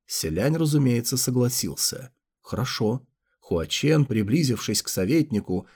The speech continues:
взял того под руку, словно человека преклонных лет,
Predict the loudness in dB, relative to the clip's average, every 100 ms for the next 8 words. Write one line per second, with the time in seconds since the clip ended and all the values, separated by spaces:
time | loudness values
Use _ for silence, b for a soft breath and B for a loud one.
0 | b 0 2 2 2 2 2 2 2 4
1 | 0 -2 -4 -6 b 0 2 4 4 2
2 | 0 2 2 2 -2 -2 0 0 0 -2
3 | 0 0 0